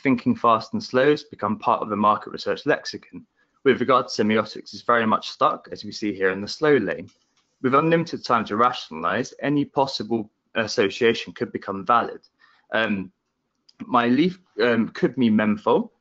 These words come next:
which could speak to the idea of freshness, um, and that could therefore link to, uh, to, to Tropicana. Uh, that's quite a tenuous link, but you can rationalise it out if you have enough time to do so.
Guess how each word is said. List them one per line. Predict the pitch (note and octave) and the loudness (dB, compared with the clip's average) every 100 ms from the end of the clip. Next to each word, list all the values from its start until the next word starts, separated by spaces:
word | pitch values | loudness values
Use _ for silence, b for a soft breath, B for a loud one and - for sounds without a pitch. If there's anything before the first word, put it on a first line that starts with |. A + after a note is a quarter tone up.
| _ | _
which | F#2 F2+ | -4 -4
could | G2+ | -4
speak | - A#2+ | -2 -2
to | - | 0
the | A#2 | 0
idea | A2 B2 | 4 2
of | B2+ | 2
freshness, | - F3+ - E2+ D#2+ - - - | 0 -2 -2 -8 -8 -10 -8 -2
um, | G#2+ G#2 - | 0 0 0
and | A2+ | 0
that | G#2+ C#3 - | 2 -2 -2
could | - - | -8 -2
therefore | A2 A2 - G2+ | 0 0 -2 -2
link | G2+ G2 - | -2 -4 -8
to, | - - F#2+ F#2 | -8 -2 0 0
uh, | F#2+ F#2+ - b b b - | 0 -2 -6 b b b -2
to, | A2+ | 0
to | F#2+ B2 | 0 -2
Tropicana. | - - - - C3 A#2+ F#2 - b b b | -2 -2 -4 0 2 2 -2 -8 b b b
Uh, | A2 | 2
that's | B2 - | 2 0
quite | - - | 2 2
a | |
tenuous | - E3 D#3 G2+ - | 0 -2 0 -2 -6
link, | E2+ E2+ - | -8 -8 -6
but | F#2+ | -6
you | G#2 | -4
can | B2 | 0
rationalise | B2+ - - A2+ G#2+ - | 0 0 -2 0 0 0
it | G2 | 0
out | G2+ D#2 | 0 -2
if | - - | -8 -10
you | |
have | A2+ G#2 G#2 | -2 -2 -2
enough | G2 - | -6 -6
time | F2 F2+ | -12 -12
to | - | -2
do | B2+ A#2 | 0 0
so. | - | -4